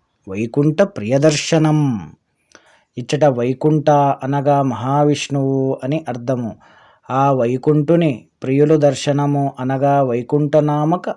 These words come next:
భగవంతుని ప్రియమైన జ్ఞానివర్యుల దర్శనము భగవత్ సాక్షాత్కారమునకు తోడ్పడును అని అర్థము. వైకుంఠ ప్రియదర్శనం అనగా భగవంతుని యొక్క భక్తులను దర్శనము చేత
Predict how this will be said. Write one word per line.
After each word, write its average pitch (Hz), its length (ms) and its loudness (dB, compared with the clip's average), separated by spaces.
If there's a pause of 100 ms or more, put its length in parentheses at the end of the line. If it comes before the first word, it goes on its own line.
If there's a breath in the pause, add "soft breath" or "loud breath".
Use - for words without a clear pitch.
(140)
భగవంతుని 143 800 0
ప్రియమైన 143 760 0
జ్ఞానివర్యుల 139 920 2
దర్శనము 139 840 -2 (760 soft breath)
భగవత్ 139 480 2 (160)
సాక్షాత్కారమునకు 139 1800 -2 (140)
తోడ్పడును 131 960 -2
అని 131 320 -6
అర్థము. 113 720 -4 (840 soft breath)
వైకుంఠ 151 520 0
ప్రియదర్శనం 151 1160 2
అనగా 143 500 0
భగవంతుని 147 720 2
యొక్క 147 440 -2 (180)
భక్తులను 143 680 0
దర్శనము 143 580 -2 (120)
చేత 143 180 2